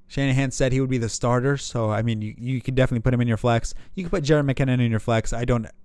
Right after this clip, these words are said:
uh, recommend it. JaMycal Hasty, he is definitely a flex play at this point. Uh, they're all flexes. Every Niners player is a flex at this point because they're unreliable and you're kinda relying on some yak.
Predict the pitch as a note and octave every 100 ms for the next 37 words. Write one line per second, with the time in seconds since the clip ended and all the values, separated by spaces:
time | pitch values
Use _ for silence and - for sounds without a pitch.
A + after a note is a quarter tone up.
0 | _ - C3 A2 F#2+ F2+ A2+ B2+ C3 C3+
1 | C#3+ - - - - - C3 B2 A#2+ A2+
2 | B2 A#2+ - B2 B2 - - - B2 A2+
3 | A#2 A2 A#2 G2+ A#2+ G#2 - - G2 F#2+
4 | F#2+ - G#2 G#2 - - - F#2 F#2 F2
5 | - A2+ A2+ B2 D3+ E3 D#3+ - C3+ -
6 | G2 A2+ D#3 A#3 F3 D3 C#3+ - B2+ A2+
7 | F#2+ F2 F2 E2+ F2+ G2 - F#2+ F2+ -
8 | - - B2+ C3+ B2 A#2+ C3 C#3+ B2 A#2
9 | B2 C3+ C3+ B2+ A#2 - B2+ A#2 A2 -
10 | - - - - - A#2 A2 A2 G#2 G2
11 | - F#2+ G2 G#2 F2 -